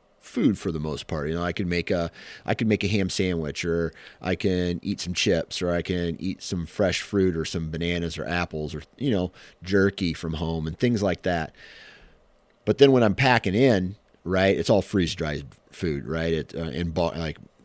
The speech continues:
bars. So, like, uh, Peak Refuel is a brand that I like to use, uh, a lot.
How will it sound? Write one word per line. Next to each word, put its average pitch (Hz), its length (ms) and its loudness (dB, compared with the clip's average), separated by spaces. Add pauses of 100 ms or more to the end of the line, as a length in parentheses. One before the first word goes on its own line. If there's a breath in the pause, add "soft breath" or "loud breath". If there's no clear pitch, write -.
(140)
bars. 76 680 -2
So, 80 380 -4
like, 78 360 -6
uh, 76 300 -4
Peak - 280 -6
Refuel 82 760 -4 (140)
is 78 360 -6
a 78 280 -10
brand 82 400 -4
that 76 80 -6
I 76 80 -6
like 78 260 -6
to 80 120 -10
use, 73 520 -8 (100)
uh, 73 220 -12
a 71 100 -10
lot. 76 340 -6